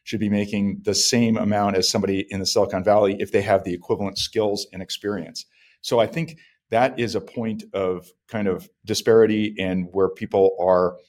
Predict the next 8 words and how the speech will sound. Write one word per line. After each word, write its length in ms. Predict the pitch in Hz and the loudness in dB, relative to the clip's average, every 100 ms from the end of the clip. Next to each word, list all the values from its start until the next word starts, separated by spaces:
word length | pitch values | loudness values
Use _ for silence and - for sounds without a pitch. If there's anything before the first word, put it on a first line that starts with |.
| _ _ _ - | _ _ _ 0
um, 380 | 85 82 85 - _ _ | 2 2 -2 -16 _ _
you 260 | _ 92 98 | _ -12 -8
know, 200 | 85 80 _ _ _ _ | -8 -10 _ _ _ _
dis-, 240 | 104 113 117 107 104 92 | -6 -2 0 -2 -4 -2
dissatisfied 880 | 120 117 113 110 101 - 90 90 | -2 0 2 2 0 -2 -2 -2
with 180 | 92 104 | -4 -4
their 100 | 98 | -4
compensation. 720 | - 92 85 - 92 92 85 | -8 -12 -12 -10 -10 -10 -14